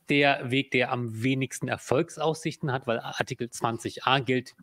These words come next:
zwischen Bürger und Staat und nicht <clears throat> gegenüber Unternehmen. Mittelbare Drittwirkung, Grundrechte wäre zwar eine Möglichkeit, funktioniert aber nicht so besonders gut. Trotzdem sind das natürlich die Klagen, die Aufmerksamkeit erzeugen.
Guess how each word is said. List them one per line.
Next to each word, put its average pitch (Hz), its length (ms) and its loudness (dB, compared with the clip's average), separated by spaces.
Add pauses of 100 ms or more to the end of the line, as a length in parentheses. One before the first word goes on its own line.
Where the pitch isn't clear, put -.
zwischen 117 280 -4
Bürger 123 320 2
und 123 140 -4
Staat 143 440 4
und 131 80 -2
nicht - 240 2
<clears throat> - 0 -
gegenüber 127 840 -2
Unternehmen. 143 680 0 (180)
Mittelbare 135 600 2
Drittwirkung, 151 640 0
Grundrechte 151 600 0
wäre 143 320 4
zwar - 180 0
eine 123 140 -2
Möglichkeit, 147 680 -2
funktioniert 135 460 -4
aber 113 140 -2
nicht 117 160 -4
so 120 80 -4
besonders 110 460 -4
gut. 139 200 -2 (560)
Trotzdem 139 500 2
sind 117 360 0
das 135 160 2
natürlich 117 240 -4
die 120 100 -4
Klagen, 107 300 0
die 104 120 -4
Aufmerksamkeit 107 1160 0
erzeugen. 156 800 2